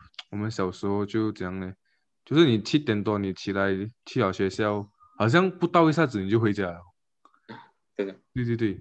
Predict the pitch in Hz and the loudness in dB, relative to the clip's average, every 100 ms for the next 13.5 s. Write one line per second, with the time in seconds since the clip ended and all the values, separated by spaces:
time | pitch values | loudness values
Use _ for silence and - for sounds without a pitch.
0 | 110 120 175 147 185 131 104 107 110 123 | 2 6 8 8 4 2 -2 -6 0 4
1 | 175 156 - 101 101 - _ _ 110 113 | 6 4 2 0 -2 -8 _ _ -4 -2
2 | 131 - 175 196 117 151 104 98 92 90 | -2 -2 6 6 6 4 0 -2 -4 -8
3 | 98 - - - _ _ _ _ _ 98 | -12 -16 -20 -20 _ _ _ _ _ -2
4 | 117 123 113 147 156 107 110 113 113 - | 2 2 2 2 0 0 0 4 4 4
5 | 110 107 107 117 95 107 101 101 98 90 | 0 0 2 2 2 -2 -2 -4 -6 -8
6 | 87 87 87 87 95 101 98 - 113 131 | -12 -10 -10 -10 -6 -6 -6 -4 -2 0
7 | 127 98 95 98 95 95 101 95 110 92 | 0 0 0 0 0 -2 -6 -2 0 0
8 | 95 90 90 85 87 _ _ _ _ _ | -4 -8 -12 -12 -14 _ _ _ _ _
9 | _ _ 117 107 92 _ _ _ _ _ | _ _ -12 -12 -14 _ _ _ _ _
10 | _ _ _ - 98 92 113 127 139 170 | _ _ _ -14 -10 2 4 4 6 6
11 | 180 - - - 127 107 95 _ _ _ | 4 0 -6 2 4 4 0 _ _ _
12 | _ - 131 113 123 123 117 123 127 117 | _ 2 4 4 2 0 4 4 4 4
13 | 95 95 127 123 120 | 2 0 2 2 0